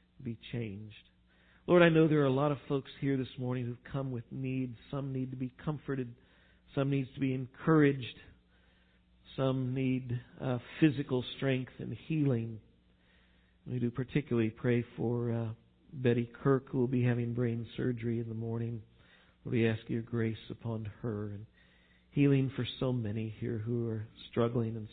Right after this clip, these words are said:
suffering physically. But Lord, in these moments, we want our attention to be upon you.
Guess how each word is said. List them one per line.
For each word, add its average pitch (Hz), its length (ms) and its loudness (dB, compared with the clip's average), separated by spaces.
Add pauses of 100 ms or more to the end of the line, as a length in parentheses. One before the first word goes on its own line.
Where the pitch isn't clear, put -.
suffering 113 540 -6
physically. 113 560 -8 (1400)
But 147 100 8
Lord, 170 200 12
in 165 160 8
these 170 280 6
moments, 151 440 4 (100)
we 135 540 2 (220)
want 139 320 0
our 135 160 2
attention 127 560 -2
to 123 80 2
be 123 160 2
upon 113 400 -4
you. 95 280 -6